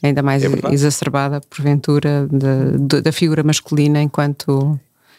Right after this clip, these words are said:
Speaker 1: elemento
Speaker 2: O que
Speaker 1: protetor.
Speaker 2: ainda por cima, se quiser, anda de braço dado com, eu, por exemplo,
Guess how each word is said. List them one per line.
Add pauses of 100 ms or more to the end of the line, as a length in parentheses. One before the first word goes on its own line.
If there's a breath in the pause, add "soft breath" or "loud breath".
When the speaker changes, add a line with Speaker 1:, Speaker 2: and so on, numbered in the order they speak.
(140 soft breath)
Speaker 1:
elemento
Speaker 2:
O
que
Speaker 1:
protetor.
Speaker 2:
ainda
por
cima, (140)
se
quiser, (300 soft breath)
anda
de
braço
dado
com,
eu,
por
exemplo,